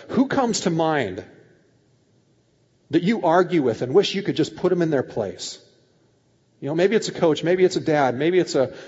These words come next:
maybe it's a mom, maybe it's, I don't, maybe it's a boss, I don't know who it is, but who comes to mind for you when you, when you want to pick up that rock of anger?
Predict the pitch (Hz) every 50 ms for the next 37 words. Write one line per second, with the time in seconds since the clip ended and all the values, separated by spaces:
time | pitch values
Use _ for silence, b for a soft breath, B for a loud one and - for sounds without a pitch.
0 | B - 156 190 190 185 170 - - 147 139 147 151 151 147 135 131 131 156 165
1 | 165 175 160 151 151 - - - - 139 165 170 160 - 165 160 143 160 175 190
2 | 180 147 156 120 120 139 143 139 110 95 - 151 151 160 165 160 131 - - 190
3 | 185 185 156 117 - 175 - - 277 - - - 269 247 240 - - 208 185 180
4 | 175 185 165 135 110 95 90 - - - b b b b b b b b b _
5 | _ _ _ _ - - 165 156 143 156 190 170 127 104 95 95 - - - -
6 | - _ _ _ _ _ _ _ _ _ _ _ _ - - 135 131 131 139 -
7 | - - - 139 135 147 175 180 190 165 - - - 175 165 - 160 156 - 147
8 | 120 - 110 123 123 131 123 - 135 110 113 113 117 117 98 95 80 -